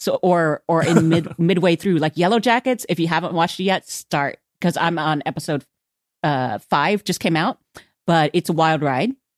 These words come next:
Speaker 1: and that's on Showtime, and, uh, about a girls' soccer team that, like, gets, you know, plane crash,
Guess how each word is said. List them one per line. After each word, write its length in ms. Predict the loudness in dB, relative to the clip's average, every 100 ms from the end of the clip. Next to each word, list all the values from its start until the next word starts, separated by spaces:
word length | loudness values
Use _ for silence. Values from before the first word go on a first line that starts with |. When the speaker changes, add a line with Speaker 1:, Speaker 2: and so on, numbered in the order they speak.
| -18 -6
Speaker 1:
and 160 | 0 2
that's 160 | 0 0
on 140 | -2
Showtime, 600 | -2 -4 -2 -4 -4 -6 -10 -6
and, 340 | -2 -2 -4 -4
uh, 320 | -4 -4 -6 -10
about 340 | -6 -2 -2 -2
a 100 | -6 -8 _ _
girls' 180 | -4 -2
soccer 240 | -4 -4
team 300 | -4 -2 -2
that, 180 | -2 -4
like, 160 | -6 -8 _ -8
gets, 300 | -6 -6 -8 -6
you 100 | -6
know, 140 | -6 -6
plane 320 | 0 2 2
crash, 540 | 2 2 2 -2 -10